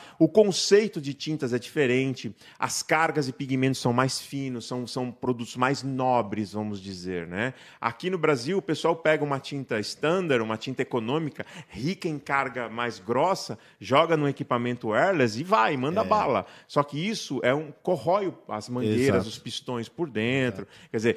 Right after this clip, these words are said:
Speaker 1: esses equipamentos, eles foram feitos pra tintas, vamos dizer, um pouco mais finas, né?
Speaker 2: Uhum.
Speaker 1: Então, o-, os fabricantes de ferramentas de pintura de sistema airless, por exemplo,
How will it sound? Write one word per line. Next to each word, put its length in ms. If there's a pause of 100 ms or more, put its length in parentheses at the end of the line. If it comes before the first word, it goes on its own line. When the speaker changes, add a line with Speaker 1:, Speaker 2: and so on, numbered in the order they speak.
(120)
Speaker 1:
esses 260
equipamentos, 760
eles 200
foram 220
feitos 280
pra 160
tintas, 360
vamos 200
dizer, 240
um 40
pouco 220
mais 300
finas, 580
né? 260
Speaker 2:
Uhum. 220
Speaker 1:
Então, 300
o-, 340
os 140
fabricantes 600
de 120
ferramentas 520
de 200
pintura 340
de 140
sistema 380
airless, 400
por 120
exemplo, 360